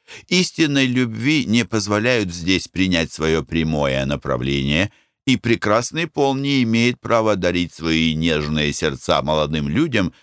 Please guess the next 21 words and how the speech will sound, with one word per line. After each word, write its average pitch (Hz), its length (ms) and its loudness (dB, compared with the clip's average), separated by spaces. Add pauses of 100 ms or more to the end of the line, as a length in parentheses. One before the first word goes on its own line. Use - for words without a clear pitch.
(160)
без 120 180 2
всякого 98 560 2
разбора. 71 640 0 (480)
То 131 340 4
требовались 123 720 0
невыполнимые 101 880 2
условия – 92 920 -2 (360)
то 165 180 2
моя 135 300 4
родословная 120 800 0
и 98 40 2
моё 98 240 2
состояние 87 720 0
оказывались 80 720 0
недостаточными, 87 1080 0
хотя 78 420 0 (100)
план 85 500 0
и 85 160 2
инвентарий 78 680 0
поместий 78 560 -2
Балибари 69 680 0